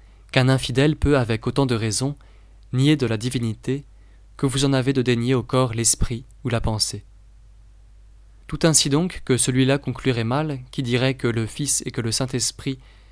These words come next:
sont essentiellement distingués du Père, ou qu'ils peuvent être séparés de lui.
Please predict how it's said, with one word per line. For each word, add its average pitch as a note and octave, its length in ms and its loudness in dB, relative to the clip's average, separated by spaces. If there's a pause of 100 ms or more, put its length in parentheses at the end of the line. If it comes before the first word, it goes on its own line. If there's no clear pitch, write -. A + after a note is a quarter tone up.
(200)
sont C3+ 180 -2
essentiellement C#3+ 560 2
distingués B2+ 440 -2
du A2 140 -6
Père, C#3 420 -4 (540)
ou C#3 40 -10
qu'ils B2+ 200 -2
peuvent A#2+ 200 -2
être - 240 -2
séparés B2 420 -2
de A#2 80 -2
lui. G2+ 320 -10